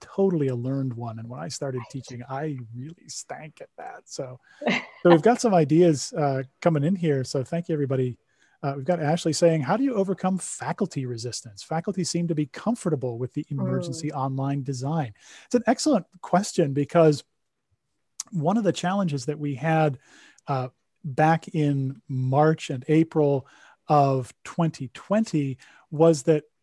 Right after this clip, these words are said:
Speaker 1: we were trying to get everybody just to the starting line, if you want to call it that.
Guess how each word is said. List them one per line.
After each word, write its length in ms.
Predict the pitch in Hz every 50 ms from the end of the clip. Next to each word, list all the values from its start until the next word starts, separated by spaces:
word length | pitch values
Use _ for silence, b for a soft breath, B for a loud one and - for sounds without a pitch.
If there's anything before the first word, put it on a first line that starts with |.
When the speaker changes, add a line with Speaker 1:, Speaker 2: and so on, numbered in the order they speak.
| _ _ _ - 185 151 131 127
Speaker 1:
we 140 | 156 190 202
were 180 | 196 196 175
trying 400 | 156 - - - 202 226 247 240
to 80 | 208 202
get 160 | 170 180 175 -
everybody 560 | 170 170 170 180 160 165 160 156 160 156 139 120
just 480 | 113 120 139 170 226 254 - - - -
to 80 | - 180
the 120 | 165 156
starting 540 | - - - - - 175 170 156 156 143 139
line, 380 | 135 127 123 117 110 107 110 127
if 160 | 160 135 -
you 60 | 147 131
want 120 | 135 131
to 40 | 127
call 260 | - - 135 123 117
it 120 | 110 104 -
that. 200 | 120 110 107